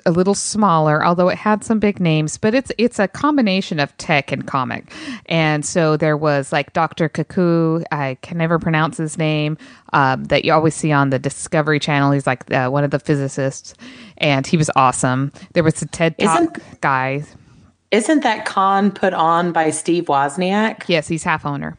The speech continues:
Speaker 1: Mm-hmm.
Speaker 2: That's cool.
Speaker 1: Yeah, and I, um, I actually,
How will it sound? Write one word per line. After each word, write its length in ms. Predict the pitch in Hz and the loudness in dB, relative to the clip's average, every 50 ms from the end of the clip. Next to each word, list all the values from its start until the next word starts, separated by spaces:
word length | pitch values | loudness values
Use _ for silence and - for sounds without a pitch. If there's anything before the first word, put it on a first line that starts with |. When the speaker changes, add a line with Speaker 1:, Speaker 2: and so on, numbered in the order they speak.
| _ | _
Speaker 1:
Mm-hmm. 280 | - 185 180 185 208 226 233 - _ _ _ _ _ | -6 -4 0 0 0 0 -2 -6 _ _ _ _ _
Speaker 2:
That's 180 | 135 127 135 | 0 0 0
cool. 260 | - - - 113 113 117 135 - _ | -2 -6 -4 -4 -4 -4 -6 -8 _
Speaker 1:
Yeah, 300 | 175 165 156 147 143 139 - | -2 0 0 0 0 -2 -2
and 180 | - 190 196 196 - | -4 -4 -4 -2 -4
I, 260 | 202 202 214 226 233 220 | -2 -2 -2 -2 -4 -4
um, 420 | - 180 175 170 165 160 160 - - | -2 -2 0 0 0 -2 -2 -2 -2
I 140 | 165 170 | -2 0
actually, 840 | 180 175 180 - - - 196 180 170 165 160 156 156 156 170 165 | 0 0 -2 -4 -4 -4 -2 0 0 2 0 0 0 -2 -4 -8